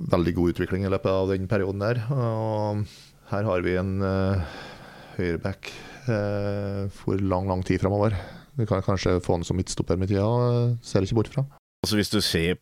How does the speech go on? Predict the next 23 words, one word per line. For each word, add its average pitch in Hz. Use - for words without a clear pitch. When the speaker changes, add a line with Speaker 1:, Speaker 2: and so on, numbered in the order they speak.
Speaker 2:
på 90
hva 80
han 87
har 90
oppnådd, 120
ikke 101
sant, 107
altså, 95
eh, 87
med 170
å 85
spille 87
Champions 87
League-finale 90
og 90
vært -
med 90
i 90
V 87
M 87
og 90
landskamper 87
og, 87